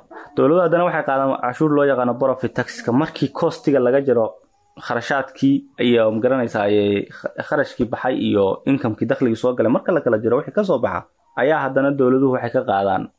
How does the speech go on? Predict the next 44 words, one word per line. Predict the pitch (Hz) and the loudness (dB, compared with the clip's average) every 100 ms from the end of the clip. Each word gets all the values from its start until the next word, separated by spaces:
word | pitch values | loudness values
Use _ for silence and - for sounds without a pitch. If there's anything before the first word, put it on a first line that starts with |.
| _ _ | _ _
ayay | 104 120 107 | -2 0 0
cashuur | 107 104 - | -2 -4 -4
ka | 95 | -8
qaadaan. | - - _ _ - | -8 -12 _ _ -4
Midda | 196 202 | 0 0
saddexaad | - 156 151 151 175 | 0 -2 -2 -2 0
ay | 151 | 0
ka | - 196 190 | -2 -6 -4
qaadaanna | 151 143 147 123 | -2 0 0 0
waxa | 123 143 | -2 -2
waaye | 107 101 107 | -2 2 2
waa | 123 120 | 2 2
dividend | 120 120 - 160 139 135 | 0 -2 -2 0 0 -2
tax | - 131 - | -6 -6 -6
baa | - 104 | -4 0
loo | 107 104 | 2 2
yaqaanaa. | - 92 92 | 0 -2 0
Markii | 120 180 - 143 | 0 0 0 2
la | 123 | 2
qaybiyo | - 110 113 110 | 0 2 2 0
saamiga | - 113 104 95 | -2 -2 -2 -2
haddana | 98 110 - _ | -2 -4 -4 _
cashuur | 104 139 123 | -4 -4 -2
kala | 113 92 | -2 -2
la | - | -4
qaadaa. | - - - - - - | -4 -6 -8 -20 -20 -4
Oo | 113 | -2
qof | 113 - | -2 -4
kastoo | - - 147 | -8 -2 -2
saamiga | - 143 165 143 | 2 0 2 0
qaatay | 139 139 - 160 - - - _ | -2 -2 -2 -4 -6 -20 -20 _
haddana | 110 127 135 135 | -2 0 0 -2
percentage | 117 143 139 123 | -4 -4 -2 -4
cashuura | 101 - 123 104 | -6 -2 0 2
laga | 101 107 | 0 -4
sii | - - | -6 -8
qaadaa. | - - - _ _ - - | -8 -8 -14 _ _ -16 -2
Laba | 135 190 | 0 2
ka | 196 | 0
mid | 180 | 0
ah | 151 | 0
cashuurtaasi | 139 160 160 131 127 120 | 0 -2 0 -2 0 0
waa | 113 | 0
progressive, | 117 117 143 156 156 | 0 2 0 0 -2